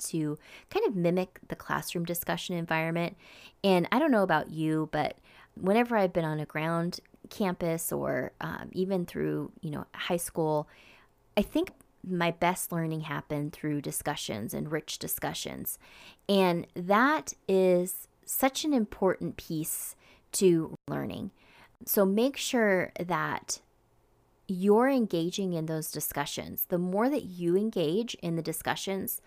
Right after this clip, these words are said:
the richer your experience is gonna be. And ultimately, you're just gonna learn a lot more about whatever concept you're talking about.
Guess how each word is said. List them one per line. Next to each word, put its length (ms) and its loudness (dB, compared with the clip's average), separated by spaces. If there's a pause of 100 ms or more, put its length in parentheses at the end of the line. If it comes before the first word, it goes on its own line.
(300)
the 120 2
richer 500 -2
your 240 -2
experience 600 -6
is 140 -8
gonna 220 -6
be. 300 -8 (280)
And 200 2 (100)
ultimately, 640 0
you're 100 0
just 240 -6
gonna 240 -4
learn 460 -4 (360)
a 80 6
lot 340 0
more 360 -6 (480)
about 360 4
whatever 300 2
concept 580 -2
you're 100 -6
talking 400 -6
about. 340 -2